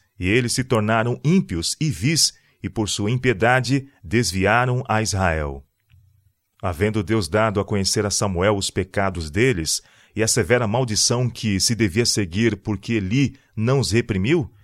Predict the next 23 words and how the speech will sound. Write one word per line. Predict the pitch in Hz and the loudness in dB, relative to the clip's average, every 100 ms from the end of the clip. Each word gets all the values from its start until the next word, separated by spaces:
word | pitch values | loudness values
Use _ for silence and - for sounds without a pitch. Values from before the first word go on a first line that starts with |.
| - _ _ | -20 _ _
disse | 95 147 202 180 | -6 -2 -2 -2
que | 156 | -2
seus | 139 131 | 0 0
pecados | - 101 127 151 156 147 - - | 0 0 2 2 2 -2 -6 -8
jamais | 90 101 90 127 131 | -2 0 2 0 2
seriam | 120 110 139 | 0 2 0
expiados | 135 127 98 113 123 123 | -2 0 0 0 0 -4
com | - 120 | -2 -2
sacrifício | - 135 151 131 - 175 202 190 | 0 -2 -4 -6 -4 -2 0 0
nem | 123 180 | 2 0
oferta. | 226 - 101 85 - - 73 - _ _ _ _ _ _ | -2 -2 0 0 -2 -6 -6 -10 _ _ _ _ _ _
Ao | 87 | -8
contar-lhe | 98 107 98 110 117 95 | -2 -2 2 2 2 0
Samuel | 113 104 82 104 113 | 0 0 0 0 -2
o | |
que | - | -4
o | 120 | -4
Senhor | - 101 101 | -2 0 2
lhe | 110 | 2
mostrara, | 107 101 - 104 107 113 117 - _ _ | 0 -2 -2 0 0 0 -6 -12 _ _
Eli | 98 85 107 | -6 -4 -4
submeteu-se, | - 113 120 123 - 113 107 - 98 | -4 -4 -2 -4 0 2 2 0 -4
dizendo: | 90 170 135 104 104 87 82 71 | -4 -4 -2 0 -2 -4 -8 -10